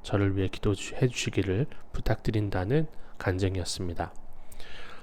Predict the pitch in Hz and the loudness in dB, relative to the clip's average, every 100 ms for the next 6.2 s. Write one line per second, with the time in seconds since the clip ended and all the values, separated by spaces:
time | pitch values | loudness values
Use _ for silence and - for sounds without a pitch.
0 | - 107 101 110 107 - 104 113 107 107 | 0 4 6 6 6 6 4 4 4 4
1 | 104 107 98 - 107 104 101 151 170 - | 4 4 4 4 4 4 6 6 4 -2
2 | - - - - 131 127 123 151 156 123 | -10 -6 -2 0 4 4 4 4 6 6
3 | 98 101 98 92 - - - - - 127 | 6 4 2 -2 -8 -8 -8 -10 0 2
4 | - 123 113 113 110 104 104 104 - 104 | 4 4 4 4 4 4 4 2 2 2
5 | 98 95 90 82 - 104 87 90 - 131 | 2 2 0 0 -2 -2 -2 -2 2 2
6 | - | 2